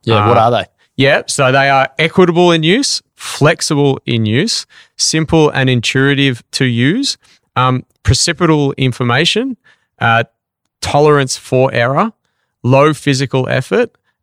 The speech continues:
Speaker 2: and size and space for approach and use.
Speaker 1: So is universal design a choice?
Speaker 2: I would probably say, Benny, it's a mindset.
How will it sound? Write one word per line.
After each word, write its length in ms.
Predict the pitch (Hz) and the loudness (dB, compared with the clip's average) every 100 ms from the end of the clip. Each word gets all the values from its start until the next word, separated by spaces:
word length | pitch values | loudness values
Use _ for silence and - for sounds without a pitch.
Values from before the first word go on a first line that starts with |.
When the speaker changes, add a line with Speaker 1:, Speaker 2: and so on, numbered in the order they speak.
| - | -2
Speaker 2:
and 200 | 120 117 | 0 0
size 500 | - 117 113 117 - - | -2 0 0 0 -4 -4
and 200 | 113 107 | -4 -4
space 500 | - 110 110 107 - | -6 -2 0 -2 -6
for 240 | - 120 113 | -6 -2 -2
approach 560 | - - 110 107 - _ | -4 -6 -4 -4 -6 _
and 280 | 107 101 101 120 | -6 -6 -8 -12
use. 460 | 98 101 - - - _ _ _ _ _ _ _ | -10 -10 -8 -10 -10 _ _ _ _ _ _ _
Speaker 1:
So 520 | - 127 120 117 117 - | 0 2 4 2 0 -4
is 160 | 131 117 | -4 0
universal 400 | 147 123 113 110 | 0 0 0 -2
design 240 | 110 101 | -2 -2
a 40 | |
choice? 440 | 92 - 135 - - _ _ _ _ _ - | -4 -6 -6 -6 -14 _ _ _ _ _ -2
Speaker 2:
I 100 | 185 | 0
would 140 | 269 | 0
probably 220 | - 330 311 | -2 -2 -2
say, 200 | 262 180 | -2 0
Benny, 440 | 147 143 135 127 _ | 0 2 0 -2 _
it's 160 | 120 - | -4 -2
a 40 | |
mindset. 640 | 110 101 101 107 - 98 | -2 0 0 -2 -4 -8